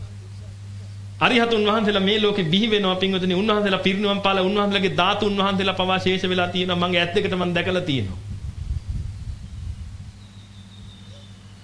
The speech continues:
ප්‍රසිද්ධ නැති වෙන්න පුළුවන් උන්වහන්සේලා. ඒකයි මම ඔබට කියන්නේ වීරය වඩන එක නවත්තන්න එපා.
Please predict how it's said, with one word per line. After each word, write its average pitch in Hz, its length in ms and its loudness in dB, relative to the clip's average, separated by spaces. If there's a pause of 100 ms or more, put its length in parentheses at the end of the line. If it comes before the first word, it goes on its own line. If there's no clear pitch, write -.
(1200)
ප්‍රසිද්ධ 196 380 6
නැති 208 260 6
වෙන්න 208 180 4
පුළුවන් 208 360 4
උන්වහන්සේලා. 143 640 2 (3250)
ඒකයි 226 320 4
මම 220 160 4
ඔබට 208 240 4
කියන්නේ 190 380 2
වීරය 220 260 4
වඩන 214 240 2
එක 208 100 2
නවත්තන්න 202 480 0
එපා. 147 260 -2